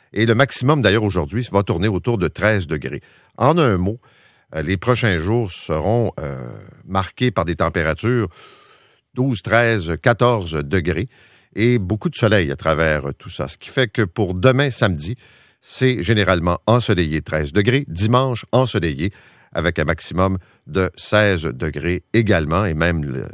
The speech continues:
temps ensoleillé se poursuit au début de la semaine prochaine. Bon, parlons d'abord des fameux tests de dépistage.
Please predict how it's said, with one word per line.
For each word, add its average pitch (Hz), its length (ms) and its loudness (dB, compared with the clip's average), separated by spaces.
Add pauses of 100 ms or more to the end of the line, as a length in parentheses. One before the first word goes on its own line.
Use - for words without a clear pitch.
(420)
temps 104 220 -2
ensoleillé 90 580 0
se - 100 -8
poursuit 82 460 -8 (380)
au 87 100 -4
début 90 200 2
de 101 60 0
la 82 80 0
semaine 104 220 -4
prochaine. - 360 -10 (1080)
Bon, 147 180 2
parlons 170 420 4
d'abord 143 380 4
des 107 160 0
fameux 107 320 0
tests 113 500 -2 (340)
de 95 140 -2
dépistage. 101 920 -2